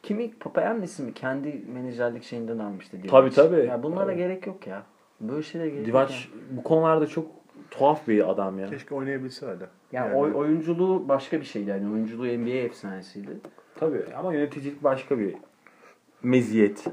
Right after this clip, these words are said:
Speaker 1: Kesinlikle katılıyorum.
Speaker 3: Hocamın şurada Kavhi ile ilgili galiba.
Speaker 2: Kavhi.
Speaker 1: Ha, Kawhi ile ilgili ilginç
Speaker 3: Kawhi.
Speaker 1: bir şey okudum.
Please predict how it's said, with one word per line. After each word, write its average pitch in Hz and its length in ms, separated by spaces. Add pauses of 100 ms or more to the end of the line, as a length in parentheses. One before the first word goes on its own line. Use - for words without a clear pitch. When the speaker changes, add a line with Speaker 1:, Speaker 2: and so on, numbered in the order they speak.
(340)
Speaker 1:
Kesinlikle 110 400
katılıyorum. 101 440 (180)
Speaker 3:
Hocamın 165 320
şurada 180 280 (180)
Kavhi 143 300
ile 135 160
ilgili 107 200
galiba. 101 400 (400)
Speaker 2:
Kavhi. 131 260
Speaker 1:
Ha, 170 200
Kawhi 175 380
ile 185 120
ilgili 175 200
ilginç 170 280
Speaker 3:
Kawhi. - 100
Speaker 1:
bir 170 40
şey 175 160
okudum. 165 380